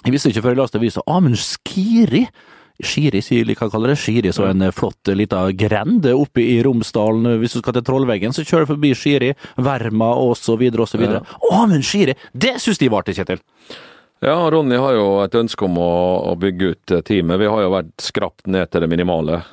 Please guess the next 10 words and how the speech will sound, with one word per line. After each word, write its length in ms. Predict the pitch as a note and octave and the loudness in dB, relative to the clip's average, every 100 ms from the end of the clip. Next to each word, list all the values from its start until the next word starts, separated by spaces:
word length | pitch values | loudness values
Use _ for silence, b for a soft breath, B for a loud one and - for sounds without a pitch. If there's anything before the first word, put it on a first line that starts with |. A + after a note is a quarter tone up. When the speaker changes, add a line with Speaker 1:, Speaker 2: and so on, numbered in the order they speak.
| - | -12
Speaker 2:
eh, 220 | F#2+ F2 | -6 -2
både 240 | F2 F#2+ F2 | 0 0 -2
på 100 | F2+ | -4
spillerstall 640 | G#2 F#2+ F#2 - E2 E2 | -4 0 -2 -2 -2 0
og 180 | E2 E2+ | 0 0
administrasjon 640 | E2+ - F2+ F#2 G2+ G#2+ | -2 -2 -4 0 0 0
og 460 | G2 F#2+ F#2 F2+ F#2+ | 0 0 0 -2 -4
støtteapparat, 680 | G2 F#2 F2+ E2 F2+ G#2 G2 | -4 -2 -2 -2 -2 -2 -4
og 60 | |
nå 360 | G2+ F#2 E2+ D#2+ | -2 0 0 -4